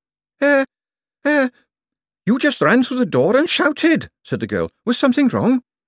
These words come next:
I always give Mister Fusspot his appetizer about now." "And I'm doing his entree,"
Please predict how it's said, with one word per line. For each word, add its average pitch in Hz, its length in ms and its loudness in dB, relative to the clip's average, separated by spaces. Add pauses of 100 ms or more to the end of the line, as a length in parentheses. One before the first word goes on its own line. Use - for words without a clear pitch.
(160)
I 190 80 2
always 277 320 2
give 262 140 -4
Mister 220 180 -2
Fusspot - 460 -4
his 240 100 -4
appetizer 147 540 -4
about 170 240 -4
now." 143 320 0 (580)
"And 82 100 -4
I'm 139 200 0
doing 156 200 2
his 143 140 0
entree," 135 560 0